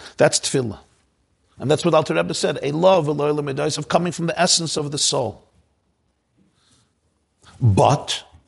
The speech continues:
in order for there to be a relationship, I go back to Shir two. You remember, if you tell your wife, "I'm perfect, and there's nothing you can do for me,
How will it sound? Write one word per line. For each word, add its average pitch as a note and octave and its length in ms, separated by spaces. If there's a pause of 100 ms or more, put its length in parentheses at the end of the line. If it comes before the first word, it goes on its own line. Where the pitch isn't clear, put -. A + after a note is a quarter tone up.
(300)
in G#2+ 140
order E3+ 380
for C#3 160
there B2+ 260
to B2+ 160
be B2 240
a B2 80
relationship, B2+ 960
I A2 100
go C3+ 140
back B2+ 260
to A#2 100
Shir B2 320
two. A#2+ 220
You A2 80
remember, A#2+ 300
if G#2+ 100
you A2+ 80
tell B2 220
your A#2 120
wife, A2+ 540
"I'm G2 140
perfect, - 680 (2500)
and G#2+ 100
there's A2 100
nothing B2+ 400
you A2+ 120
can A2 180
do G#2+ 140
for - 160
me, A#2+ 300